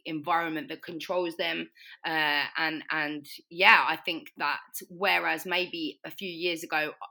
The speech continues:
people might overlook somebody's kind of basic knowledge, or if someone was like, "I don't really understand,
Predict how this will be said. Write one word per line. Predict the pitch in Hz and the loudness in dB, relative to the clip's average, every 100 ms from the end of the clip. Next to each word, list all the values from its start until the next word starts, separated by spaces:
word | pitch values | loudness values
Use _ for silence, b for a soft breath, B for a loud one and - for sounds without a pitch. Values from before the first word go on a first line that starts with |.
| _ _ - | _ _ -10
people | 190 - 156 | -10 -6 -6
might | 160 147 - - | -2 -4 -2 -2
overlook | 165 151 160 180 - | -2 0 -2 -4 -4
somebody's | - 165 156 156 156 156 156 - - b b b - | -6 -6 -4 -4 -4 -6 -8 -12 -16 b b b -12
kind | 165 | -10
of | 139 139 - | -10 -6 -2
basic | 147 147 - 156 | 0 -2 -6 -4
knowledge, | 151 151 147 147 | -2 0 0 -2
or | |
if | 143 | -6
someone | - 160 147 143 | -4 -4 -4 -8
was | 143 | -8
like, | 143 131 - - _ - | -4 -4 -4 -14 _ -8
"I | 165 | -6
don't | 151 151 | -4 -6
really | 143 151 151 | -4 -4 -4
understand, | 151 147 151 - 147 147 147 147 | -6 -8 -8 -2 0 0 -4 -10